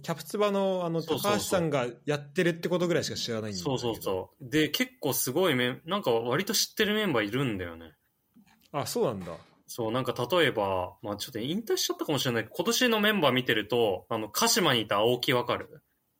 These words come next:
Speaker 1: 青木わかるよ。青木剛？
Speaker 2: そうそうそう、
Speaker 1: 青木剛。
Speaker 2: 青木とか、
Speaker 1: うん。
Speaker 2: なんかあの、ガンバに、とかにいた左サイドバックの下平とか。
Speaker 1: えー、あ、そうなんだ。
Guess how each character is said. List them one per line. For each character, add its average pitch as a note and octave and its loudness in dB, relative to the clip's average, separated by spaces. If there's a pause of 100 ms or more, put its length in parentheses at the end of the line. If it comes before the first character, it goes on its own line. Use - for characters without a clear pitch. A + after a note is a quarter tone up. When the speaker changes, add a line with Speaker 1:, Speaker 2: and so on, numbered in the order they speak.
(1080)
Speaker 1:
青 D3+ 2
木 D#3 -2
わ D3+ 2
か D3+ 2
る A#2+ -2
よ。 B2 0
青 C3+ 0
木 B2 0 (220)
剛？ G#2 -4 (240)
Speaker 2:
そ C#3 -2
う A#2+ 0
そ A#2 -2
う F#2 -2
そ G2+ 0
う、 - 2
Speaker 1:
青 A2 0
木 G#2 -4
剛。 - -18
Speaker 2:
青 - -
木 - -20 (160)
と E3 -2
か、 A2 2 (160)
Speaker 1:
う A#2 -6
ん。 F#2 -8 (440)
Speaker 2:
な A#2+ -4
ん - -12
か G#2+ 0
あ - 0
の、 G2+ -2
ガ D#3 4
ン F3+ 0
バ C3 4
に、 G#2+ -6
と A#2+ -6
か G#2+ -4
に F#2+ -4
い F#2 -8
た F#2+ -4 (240)
左 B2+ 2
サ C#3+ 0
イ - 2
ド C3+ 0
バ C3+ 2
ッ - -10
ク B2 -8
の F#2+ -6
下 A#2+ 0
平 F2 -8
と - -20
か。 - -18 (1400)
Speaker 1:
え E3+ 4
ー、 D3 2
あ、 C3 -2
そ F3+ 0
う - -
な G#2 -2
ん F#2 -10
だ。 E2+ -12